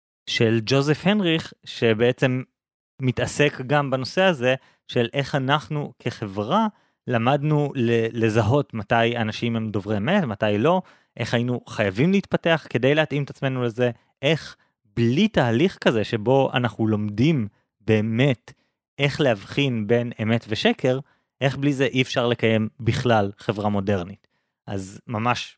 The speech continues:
מומלץ לקרוא את זה, גם בנושא של הפרק הזה, גם בנושא של לפני שני פרקים, פשוט ספר מומלץ עם כל כמה שהוא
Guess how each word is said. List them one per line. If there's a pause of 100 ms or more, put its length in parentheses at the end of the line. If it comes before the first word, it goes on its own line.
מומלץ
לקרוא
את
זה,
גם
בנושא
של
הפרק
הזה,
גם
בנושא
של
לפני
שני
פרקים, (520)
פשוט
ספר
מומלץ
עם
כל
כמה
שהוא